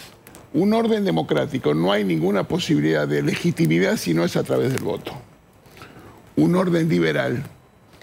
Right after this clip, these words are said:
que asegure los derechos a todos y a cada uno, especialmente a las minorías. Y en tercer lugar, un pilar de naturaleza republicana que tiene que ver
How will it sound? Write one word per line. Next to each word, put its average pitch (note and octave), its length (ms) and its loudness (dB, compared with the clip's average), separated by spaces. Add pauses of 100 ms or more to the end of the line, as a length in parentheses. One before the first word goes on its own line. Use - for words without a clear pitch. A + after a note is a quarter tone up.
(140)
que D#3+ 140 2
asegure G#3 680 2
los E3+ 220 0
derechos E3+ 720 -2 (360)
a E3+ 120 0
todos - 580 0
y G2+ 60 4
a E2 80 0
cada F#2+ 240 2
uno, D#2+ 400 -2 (180)
especialmente G3 1300 0 (580)
a C#3+ 100 0
las E3 160 2
minorías. C#3 540 0 (1080)
Y C3+ 120 4
en C3+ 120 2
tercer G3 380 2
lugar, D3+ 480 0 (400)
un G#3+ 260 4
pilar F3+ 420 2
de F3+ 80 0
naturaleza D3+ 760 0
republicana C3+ 880 0
que D#3 200 0
tiene G3+ 340 2
que D3 120 2
ver C#3 260 -2